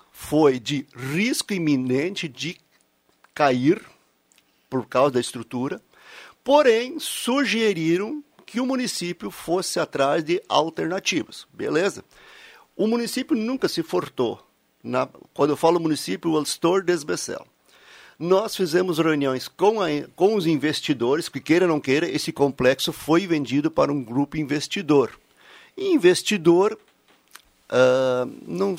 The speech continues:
não vou usar nenhum adjetivo aqui pra não ser, eh, infeliz na colocação, ele aufere lucro, renda. E o que que acontece? Eles não tiveram interesse em momento algum. Eles foram muito claros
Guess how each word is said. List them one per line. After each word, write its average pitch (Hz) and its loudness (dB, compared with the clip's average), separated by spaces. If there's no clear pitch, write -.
não 175 0
vou 202 6
usar 175 2
nenhum 185 2
adjetivo 170 2
aqui 160 2
pra 143 0
não 147 0
ser, 151 0
eh, 135 -2
infeliz 160 0
na 135 -2
colocação, 143 -2
ele 247 0
aufere 147 2
lucro, 175 -2
renda. 147 2
E 185 -2
o 202 -2
que 240 0
que 240 4
acontece? 196 0
Eles 269 0
não 208 4
tiveram 214 0
interesse 214 0
em 208 -8
momento 208 0
algum. 247 4
Eles 165 -2
foram 214 4
muito 247 0
claros 160 2